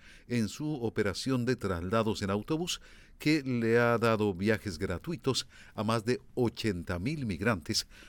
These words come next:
hacia ciudades con gobiernos demócratas en distintos puntos del país desde el año pasado. Escuchan una producción de La Voz de América. Rudy Giuliani se declaró en quiebra días después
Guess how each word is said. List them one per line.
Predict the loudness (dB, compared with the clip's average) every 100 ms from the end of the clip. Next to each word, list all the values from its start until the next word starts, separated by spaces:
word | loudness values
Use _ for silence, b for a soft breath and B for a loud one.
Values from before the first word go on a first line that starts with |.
| B
hacia | -2 2 2
ciudades | 2 0 2 2 0 -4 B -20 -20 -20
con | 0 2
gobiernos | 2 2 2 2 0
demócratas | 2 2 2 0 2 -2
en | -2 -2
distintos | -2 -4 -6 -6 -6
puntos | -4 -4 0 0
del | 0 -2
país | 0 0 -2 -8 B B -6
desde | -2 0 -2 -2
el | 0 0
año | 0 -2
pasado. | -4 -8 -8 -10 -12 -20 -20 -20 -20 b b b b
Escuchan | -2 0 4 4 4
una | 2 2 4
producción | 2 0 -2 -4 -2 0
de | 0
La | 2
Voz | 0 0 2
de | 0
América. | 0 -4 -12 -14 -14 -16 -14
Rudy | 0 0 2 0
Giuliani | 2 6 6 4 0
se | 0
declaró | 0 0 0 2
en | -2
quiebra | 0 0 2 0
días | 2 0 0
después | -4 -2 -2 -2